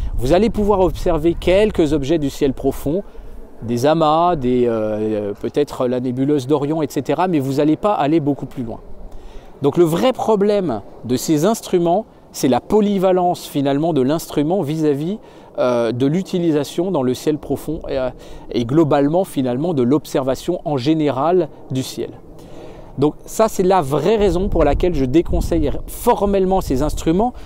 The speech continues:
que ce soit sur une monture équatoriale allemande ou que ce soit sur une monture azimutale, vous aurez le même problème. Donc très clairement, la solution optique de la lunette, elle est optimale avec un rapport focal sur diamètre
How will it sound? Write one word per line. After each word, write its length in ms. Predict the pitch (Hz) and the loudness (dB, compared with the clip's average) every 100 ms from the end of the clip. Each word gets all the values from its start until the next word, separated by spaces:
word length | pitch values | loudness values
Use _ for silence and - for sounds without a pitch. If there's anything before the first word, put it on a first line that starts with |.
| - - | -16 -2
que 120 | 240 | 0
ce 140 | - 202 | 2 0
soit 200 | 220 196 | 0 0
sur 180 | 170 | 2
une 80 | 147 | 0
monture 300 | 143 147 160 | 0 -2 -2
équatoriale 520 | 139 143 135 127 120 | 0 0 2 2 4
allemande 400 | 120 139 202 233 - - - - | 4 4 2 2 -2 -10 -14 -2
ou 100 | 214 | 0
que 140 | 190 | 2
ce 160 | 202 196 | 0 0
soit 200 | - 208 | 0 0
sur 200 | - 160 | 2 0
une 60 | 160 | 0
monture 280 | 160 185 | 0 0
azimutale, 540 | 170 127 147 160 220 185 | 2 0 0 0 2 0
vous 180 | 131 147 | 0 2
aurez 200 | 165 202 | 2 2
le 100 | 135 | 0
même 300 | 143 170 170 | 0 0 0
problème. 460 | - 143 117 107 117 - - - - - - - - | -2 -2 -2 -2 -2 -2 -2 -2 -2 -4 -8 -12 -4
Donc 180 | 143 165 | 2 2
très 200 | - 233 | 2 0
clairement, 360 | 214 202 185 220 | 2 2 2 4
la 140 | 160 | 2
solution 580 | - 233 226 202 - 202 196 | 2 2 2 2 2 4 4
optique 540 | 180 - 185 180 - | 2 0 -4 -4 -4
de 160 | 135 127 | -2 2
la 140 | 135 | 4
lunette, 600 | 139 156 156 156 - - - - - - | 2 0 -2 -2 -4 -8 -10 -14 -10 0
elle 180 | 151 143 | 4 4
est 140 | 131 - | 4 0
optimale 760 | 240 - - 214 202 196 180 - | -2 -4 -6 -2 0 2 2 0
avec 320 | 123 135 131 | 0 -2 -2
un 100 | 123 | -4
rapport 420 | 123 151 165 - | -2 -4 -4 -4
focal 340 | - 175 175 160 | -4 -2 0 -2
sur 220 | - 139 | -2 -2
diamètre 600 | 123 139 135 127 - | 0 -2 -2 -6 -12